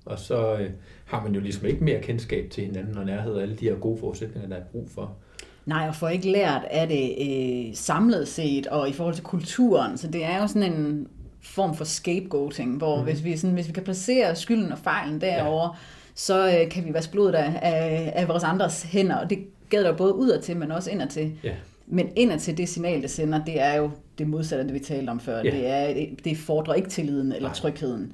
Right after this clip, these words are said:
Speaker 1: Når vi begynder at hænge folk ud.
Speaker 2: Nej.
Speaker 1: Ja.
Speaker 2: Så det der med kan, at finde, hvad er, hvad har problemet været? Der er
Speaker 1: Ja.
Speaker 2: sikkert også noget, der er tilfældigheder, og noget, vi ikke har kunne gøre noget ved. Men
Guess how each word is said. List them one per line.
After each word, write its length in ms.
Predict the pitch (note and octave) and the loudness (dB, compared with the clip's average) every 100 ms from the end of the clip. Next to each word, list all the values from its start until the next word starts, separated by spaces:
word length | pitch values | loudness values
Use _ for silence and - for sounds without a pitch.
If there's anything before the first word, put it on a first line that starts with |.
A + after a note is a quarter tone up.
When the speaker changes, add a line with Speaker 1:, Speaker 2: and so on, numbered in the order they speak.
| - | -8
Speaker 1:
Når 80 | |
vi 100 | G2+ | -6
begynder 240 | F#2+ G2 F#2+ | -4 -2 -4
at 40 | F2+ | -4
hænge 180 | F2+ | -4
folk 260 | E2 G2 F#2+ | -4 -4 -4
ud. 140 | G2 - - - | -10 -12 -10 -2
Speaker 2:
Nej. 300 | F#3+ F#3+ - - | 2 2 0 -6
Speaker 1:
Ja. 80 | - - | -8 -8
Speaker 2:
Så 220 | - - G3 A3 | -6 -2 0 4
det 140 | A3+ | 4
der 120 | A3 | 4
med 140 | G3 G3+ | 2 -2
kan, 260 | G#3+ F#3+ - - | -2 -4 -4 -4
at 80 | F3+ | -4
finde, 520 | - - G#3 A#3 B3 | -4 0 4 6 6
hvad 120 | A3 - | 4 0
er, 400 | - C3 D#3+ - F#3 | 0 -2 -2 -2 2
hvad 120 | G#3 | 4
har 160 | A3+ G#3 | 2 0
problemet 420 | F#3+ A#3 F3+ D3+ | -2 0 0 2
været? 440 | D#3 D#3 F3+ D#3+ C#3 | 2 2 2 2 4
Der 60 | |
er 40 | D3 | 4
Speaker 1:
Ja. 0 | |
Speaker 2:
sikkert 240 | C4 G#3 | 4 2
også 140 | F#3 | 2
noget, 100 | F#3 | 0
der 60 | - | -2
er 40 | |
tilfældigheder, 720 | - - A3 G#3+ E3+ F3 E3+ | -6 0 4 4 2 0 0
og 60 | D#3+ | 0
noget, 180 | D#3 D#3+ | 2 2
vi 80 | D3+ | 4
ikke 200 | G#3 F#3+ | 4 4
har 60 | |
kunne 120 | E3+ | -2
gøre 160 | D#3+ E3+ | 2 2
noget 140 | E3+ | 2
ved. 120 | D#3+ - | -2 -4
Men 240 | F#3+ F3+ | -6 -8